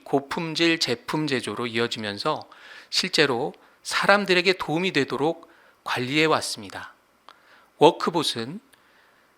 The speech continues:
혁신을 거듭하며 국내외에서 기술력을 인정받았습니다.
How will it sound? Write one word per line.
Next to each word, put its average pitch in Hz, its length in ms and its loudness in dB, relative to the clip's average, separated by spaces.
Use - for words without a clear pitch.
혁신을 214 580 4
거듭하며 135 640 -2
국내외에서 147 1080 2
기술력을 143 680 0
인정받았습니다. 147 1000 -4